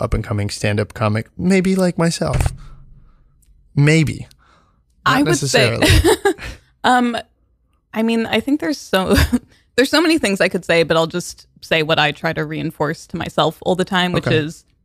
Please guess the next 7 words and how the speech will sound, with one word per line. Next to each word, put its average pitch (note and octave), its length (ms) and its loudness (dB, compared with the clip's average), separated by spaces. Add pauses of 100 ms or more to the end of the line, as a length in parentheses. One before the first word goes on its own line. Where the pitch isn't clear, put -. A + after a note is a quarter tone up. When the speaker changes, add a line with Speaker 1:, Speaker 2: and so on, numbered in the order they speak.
(520)
Speaker 2:
really, F#3 360 4
like, D#3+ 340 -2 (1400)
like, F#3 260 -4
do, G#3 120 0 (380)
<laughs> - 320 -12
as, F3+ 360 0
as F3 440 -2